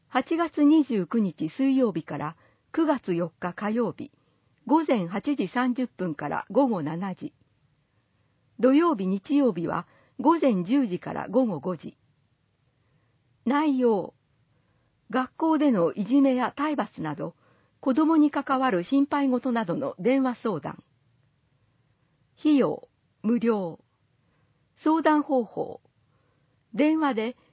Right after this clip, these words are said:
子どもの人権百当番、零一二零、零零七、一一零へ。担当は校長人権課。電話、二五二の八零八七。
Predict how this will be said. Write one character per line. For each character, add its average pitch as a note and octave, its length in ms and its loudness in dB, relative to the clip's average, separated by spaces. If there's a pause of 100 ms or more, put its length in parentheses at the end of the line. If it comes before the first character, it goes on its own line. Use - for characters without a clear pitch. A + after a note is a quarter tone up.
(120)
子 C4+ 140 0
ど D#4 120 6
も D4+ 120 6
の C4+ 140 6
人 B3+ 220 2
権 A3 260 -2
百 A#3 260 -8
当 B3 220 0
番、 - 280 -6 (840)
零 D#4+ 360 0
一 G#3 280 -4
二 A3 300 -2
零、 F3 320 -4 (480)
零 D4+ 320 2
零 A3 280 2
七、 F3+ 380 -6 (420)
一 D4 380 2
一 F3+ 260 -6
零 F3 300 -2
へ。 - 140 -18 (1160)
担 D#4+ 200 2
当 D4 240 2
は A#3 160 4
校 D4 260 2
長 C4+ 240 0
人 A3 220 -2
権 F#3+ 240 -10
課。 D#3+ 260 -12 (800)
電 B3 320 2
話、 G#3 200 -6 (440)
二 D4+ 260 6
五 C#4 240 0
二 G3 160 -2
の E3+ 220 -2
八 C4 300 -2
零 A#3 200 0
八 F3 300 -8
七。 F3 300 -8